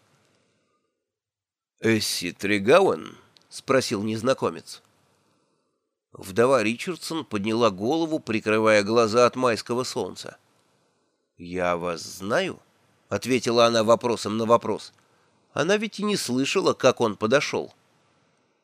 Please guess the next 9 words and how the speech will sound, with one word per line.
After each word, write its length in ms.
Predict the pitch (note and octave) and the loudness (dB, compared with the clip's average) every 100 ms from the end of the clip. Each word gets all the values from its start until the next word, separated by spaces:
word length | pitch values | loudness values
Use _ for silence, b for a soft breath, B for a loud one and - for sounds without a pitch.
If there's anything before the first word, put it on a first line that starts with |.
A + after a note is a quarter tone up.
| _ _ _ | _ _ _
Незнакомец 640 | G#2 A#2+ E3+ F3+ G#3 G3+ | -6 0 0 4 4 4
был 240 | A#2 C3+ D#3 | 0 2 2
одет 260 | C3+ D#3 | 2 0
во 100 | C#3+ | -2
всё 220 | D3 - C#3 | -2 -2 -4
зелёное. 640 | D#3 D#3 F#2+ D#2+ G#1+ - _ _ _ _ _ | -2 0 -2 -4 -8 -12 _ _ _ _ _
Тускло-зелёные 920 | - E3 - B2 A2+ G#2+ C3 C3 A#2+ | -6 -4 -6 -6 -2 0 2 2 0
клетчатые 640 | A2 A#2 B2+ - A2 A2 G2 | 0 0 0 -2 -2 0 0
панталоны, 680 | G#2+ G#2 A2+ D3+ F3+ D#3 | -2 2 2 4 2 0